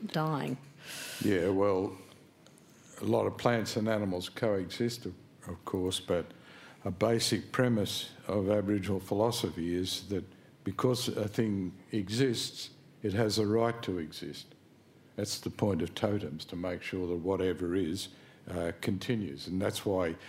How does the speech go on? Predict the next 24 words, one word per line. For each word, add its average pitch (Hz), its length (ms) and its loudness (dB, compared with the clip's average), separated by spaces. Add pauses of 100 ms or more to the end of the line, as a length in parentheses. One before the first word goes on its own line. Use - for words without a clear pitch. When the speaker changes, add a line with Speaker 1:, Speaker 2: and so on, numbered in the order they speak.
(360)
Speaker 2:
uh, 87 300 -2
rabbits 98 580 2
and 87 220 -2
camels 90 560 -2
and 85 120 -6
so 98 220 -4
on 85 120 -6
have 82 240 -8
totems, 85 520 -2
because - 520 -8 (480)
they 82 240 -2
are - 20 -4
here. 101 320 0 (720)
Now, 104 320 2 (1000)
that, 120 540 2
uh, 113 420 2 (1120)
ensuring 127 600 4
that 110 180 4
everything 113 500 4
that 101 140 4
exists 101 400 0
has 98 260 -2
a 95 40 0
place 123 640 0